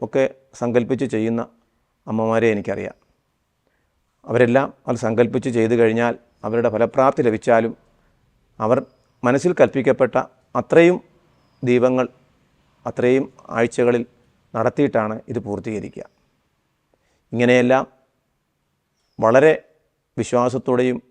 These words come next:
സമർപ്പണത്തോടെയും നടത്തുന്ന ഈ നാരങ്ങാദീപം ഇന്ന് കേരളത്തിൽ അങ്ങോളം ഇങ്ങോളം പ്രചുര പ്രചാരം നേടിക്കഴിഞ്ഞു എന്നുള്ളതും ഒരു സത്യം തന്നെയാണ്. നമ്മുടെ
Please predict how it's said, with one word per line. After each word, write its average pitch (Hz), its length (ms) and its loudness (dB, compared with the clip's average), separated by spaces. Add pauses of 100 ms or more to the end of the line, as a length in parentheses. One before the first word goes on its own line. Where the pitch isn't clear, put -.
സമർപ്പണത്തോടെയും 117 800 -2
നടത്തുന്ന 110 460 -6 (960)
ഈ 123 60 0
നാരങ്ങാദീപം 113 800 0 (920)
ഇന്ന് 135 200 -2
കേരളത്തിൽ 131 460 4
അങ്ങോളം 123 360 2
ഇങ്ങോളം 117 540 -2 (380)
പ്രചുര 131 240 2
പ്രചാരം 120 500 4 (1040)
നേടിക്കഴിഞ്ഞു 117 640 0 (120)
എന്നുള്ളതും 104 520 -4 (160)
ഒരു 117 120 -4
സത്യം 101 380 -8
തന്നെയാണ്. - 340 -16 (1160)
നമ്മുടെ 110 320 -4